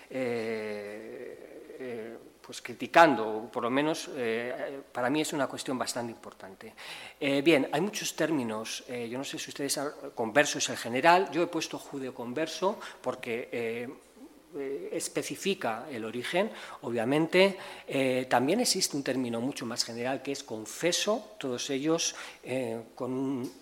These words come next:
sin ca-, sin tener un carácter marcado. <clears throat> También el de tornadizo, con un carácter un poco peyorativo, judaizante, que no es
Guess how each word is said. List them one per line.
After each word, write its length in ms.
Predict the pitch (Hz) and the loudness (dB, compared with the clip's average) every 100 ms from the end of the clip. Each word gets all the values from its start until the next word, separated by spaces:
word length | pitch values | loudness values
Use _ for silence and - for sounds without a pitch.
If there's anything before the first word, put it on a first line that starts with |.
| - - - - | -20 -20 -20 -16
sin 680 | - 143 131 127 123 120 - | -8 -6 -4 -4 -6 -10 -8
ca-, 200 | - - - | -6 -6 -6
sin 180 | - 143 | -8 -2
tener 240 | 160 190 | 2 4
un 80 | 180 | 4
carácter 400 | 147 143 143 127 | 6 4 4 0
marcado. 580 | 123 - 147 139 185 247 - | 0 4 6 6 6 0 -2
<clears throat> 0 | - - - - - - - - - - 233 175 165 - | 0 0 -4 -14 -14 -12 -14 -18 -10 10 12 12 8 8
También 600 | 139 147 175 196 196 208 | 8 10 12 12 10 4
el 120 | 165 | 2
de 80 | 135 | 0
tornadizo, 920 | - 127 123 127 190 - 175 190 202 | 0 0 2 4 2 2 4 4 4
con 220 | - 127 127 | -4 -4 0
un 220 | 135 135 | 0 0
carácter 480 | 139 131 131 143 123 | 0 2 0 -4 -6
un 140 | 120 | -4
poco 560 | - 127 127 120 117 113 | -4 -2 0 2 2 0
peyorativo, 840 | 117 110 107 113 185 165 180 202 - - - | -4 -2 -2 0 2 6 6 4 0 -12 -14
judaizante, 1080 | - 147 127 117 131 - 175 180 156 180 113 - - - - _ | -4 0 2 2 2 4 6 6 4 4 2 -10 -20 -20 -20 _
que 140 | - 143 | 0 2
no 340 | 156 202 196 | 4 8 8
es 340 | 170 - - | 6 2 -6